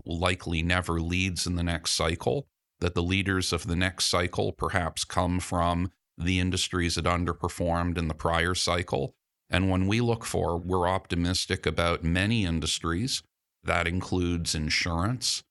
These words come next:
It includes pharmaceuticals. It includes the defense industry. It includes capital goods.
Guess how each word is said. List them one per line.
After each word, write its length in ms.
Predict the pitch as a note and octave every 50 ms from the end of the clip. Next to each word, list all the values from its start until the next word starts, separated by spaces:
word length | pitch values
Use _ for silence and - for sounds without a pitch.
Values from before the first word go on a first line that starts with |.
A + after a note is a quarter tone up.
| _ _ _ -
It 180 | - F2 F2+ E2
includes 840 | E2+ F2 E2+ D#2 - - F2 E2+ F2 E2+ E2+ E2+ D#2+ D#2 - -
pharmaceuticals. 1160 | - - - E2 D#2+ D#2 D#2 D#2 - - - E2 E2 E2 E2+ - - C#2+ - - - - - -
It 200 | - F2 E2 D#2+
includes 500 | D#2+ E2 E2 - E2+ E2+ E2+ D#2+ D2+ -
the 80 | - D#2+
defense 480 | D#2+ D#2 - - D#2 D#2+ E2+ - -
industry. 760 | F2+ F#2 G2 G2 G#2+ - - - A2 G#2 G#2 A#2+ C3 B2 - -
It 120 | - -
includes 760 | E2 D#2+ F2 E2+ - - F#2 F2+ E2+ E2+ E2+ E2 D#2+ - - -
capital 540 | - - F2+ E2+ E2+ - - G2 G2 G2 F#2
goods. 520 | E2+ G#2+ G2 G#2 A2+ C3+ C3+ - - -